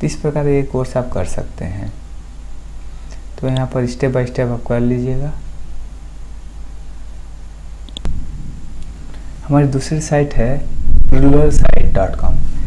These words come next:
इस पे आप आ जाइएगा। यहाँ देख सकते हैं stay home skill up और free April, यानी April में अभी ये free है। और यहाँ देख सकते हैं सात हज़ार plus video एलईडी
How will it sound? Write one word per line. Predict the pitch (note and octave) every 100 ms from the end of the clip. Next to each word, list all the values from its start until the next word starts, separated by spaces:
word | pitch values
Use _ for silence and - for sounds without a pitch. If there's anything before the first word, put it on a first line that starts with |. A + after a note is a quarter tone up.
| - - D3
इस | C#3+
पे | E3+
आप | D#3+ D3+
आ |
जाइएगा। | A#2+ A2 G#2+ G2+ D#3+ - -
यहाँ | C3+ C#3 C#3
देख | C3+ C3+
सकते | D3 C#3+
हैं | C#3 C3+ C3+
stay | C#3 - - C#3+
home | B2+ C3 B2 C#3+
skill | - A2
up | C3 D3+ - - - -
और | A#2+ A#2+ B2+ B2
free | - C#3+ D3
April, | - A#2 G#2+
यानी | A#2+ C3+
April | C3 B2 C3
में | C3 C3
अभी | B2 B2+
ये |
free | A#2 B2 B2
है। | B2 C3+ D#3+ - - - - -
और | A2+ A#2+
यहाँ | B2+ C#3
देख | C#3+
सकते | C#3+ C#3+ -
हैं | C3+ C#3
सात | C#3+ - C#3+ C3+ C#3+ -
हज़ार | A2+ A2+ A#2
plus | - A2 F#2+ F#2 - - - - - - -
video | - B2 B2 C3 C#3
एलईडी | A#2+ A2+ G#2 C#3+